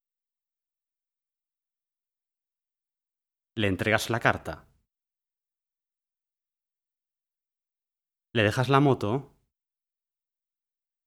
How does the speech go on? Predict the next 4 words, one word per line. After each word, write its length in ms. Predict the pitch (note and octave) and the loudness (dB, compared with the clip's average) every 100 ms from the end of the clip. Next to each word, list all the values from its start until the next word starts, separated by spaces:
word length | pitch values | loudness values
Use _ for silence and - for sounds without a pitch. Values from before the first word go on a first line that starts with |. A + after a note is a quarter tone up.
| _ _ _ _ _ _ _ _ _ _ _ _ _ _ - | _ _ _ _ _ _ _ _ _ _ _ _ _ _ -4
¿Le 200 | A2 A2+ | -2 0
preparas 360 | A#2+ D3+ D#3+ | 2 2 2
un 140 | F3 E3 | 0 -2
té? 160 | F3 | -2